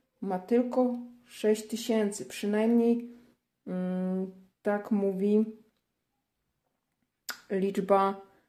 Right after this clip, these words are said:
e, na sklepach dealerskich, jak sprawdzałam, więc nakład jest bardzo mały.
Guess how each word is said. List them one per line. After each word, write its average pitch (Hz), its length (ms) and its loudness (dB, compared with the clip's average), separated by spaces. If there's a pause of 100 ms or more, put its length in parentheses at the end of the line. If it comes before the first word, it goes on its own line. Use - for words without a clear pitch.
(380)
e, 185 600 -2 (680)
na 190 120 -6
sklepach 196 440 -2
dealerskich, 190 560 -2
jak 180 180 -4
sprawdzałam, 185 840 0 (420)
więc 185 260 -6
nakład 196 320 -2
jest 214 160 0
bardzo 190 300 0
mały. 185 340 0